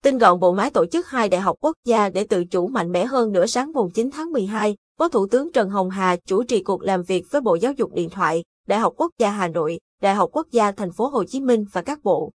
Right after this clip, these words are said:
ngành liên quan về nghiên cứu, đề xuất sắp xếp hai đại học quốc gia, bảo đảm hiệu quả, phát huy tốt nhiệm vụ nghiên cứu, đào tạo. Tại cuộc họp, Giám đốc hai đại học quốc gia khẳng định chủ trương sắp xếp,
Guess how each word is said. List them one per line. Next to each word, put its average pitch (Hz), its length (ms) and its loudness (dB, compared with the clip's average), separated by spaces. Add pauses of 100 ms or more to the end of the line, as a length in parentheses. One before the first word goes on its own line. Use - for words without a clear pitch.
(160)
ngành 220 140 0
liên 240 200 2
quan 220 180 4
về 190 140 -4
nghiên 185 180 -6
cứu, 214 280 -2 (200)
đề 233 160 6
xuất 349 220 0
sắp 359 200 -2
xếp 359 200 0
hai 233 220 0
đại 190 120 2
học 185 200 0
quốc 311 200 -2
gia, 220 280 2 (280)
bảo 208 120 4
đảm 220 200 2
hiệu 226 220 0
quả, 233 320 2 (280)
phát 349 140 0
huy 247 140 -2
tốt 294 260 -2
nhiệm 196 180 -2
vụ 175 180 -2
nghiên 202 240 -4
cứu, 240 280 2 (160)
đào 185 180 0
tạo. 156 320 -2 (320)
Tại 214 140 6
cuộc 208 180 2
họp, 202 200 4 (260)
Giám 269 160 0
đốc 359 180 2
hai 247 220 -2
đại 196 100 2
học 196 220 0
quốc 202 180 -4
gia 220 180 2
khẳng 196 240 -4
định 175 220 0
chủ 180 160 0
trương 214 200 0
sắp 311 180 -6
xếp, 349 260 0